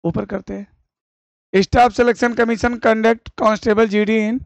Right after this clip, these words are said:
इन सारी चीज़ों में जिनके, जिनके लिए वो भर्तियाँ करता है, जो शॉर्टलिस्ट बच्चे हैं उनके लिए आपका आया हुआ है बॉर्डर सिक्योरिटी फोर्स में। और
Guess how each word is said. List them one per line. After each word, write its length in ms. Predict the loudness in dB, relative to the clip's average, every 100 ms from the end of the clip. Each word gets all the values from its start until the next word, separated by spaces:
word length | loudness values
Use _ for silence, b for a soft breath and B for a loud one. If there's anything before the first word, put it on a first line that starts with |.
| _ _ b b b
इन 220 | 0 0 0
सारी 300 | 2 2 0
चीज़ों 300 | -2 0 0
में 160 | 0 -2
जिनके, 340 | -4 0 0
जिनके 320 | 0 -2 0
लिए 140 | 2 4
वो 60 |
भर्तियाँ 320 | 4 2 0 2
करता 320 | 0 2 2
है, 100 | 2 b b b
जो 160 | 0 0
शॉर्टलिस्ट 600 | 2 2 2 0 0 0
बच्चे 400 | -2 0 2 2
हैं 80 | 2 -2 b b -6
उनके 280 | -4 0 0
लिए 260 | 2 2 2
आपका 440 | 2 -2 2 4
आया 160 | 6 4
हुआ 260 | 4 4
है 160 | 4 2 b b b 0
बॉर्डर 280 | 2 4 2
सिक्योरिटी 420 | 0 0 0 0 0
फोर्स 280 | 0 0 -2
में। 180 | -2 -2 _ _ _ b b -2
और 360 | 2 4 2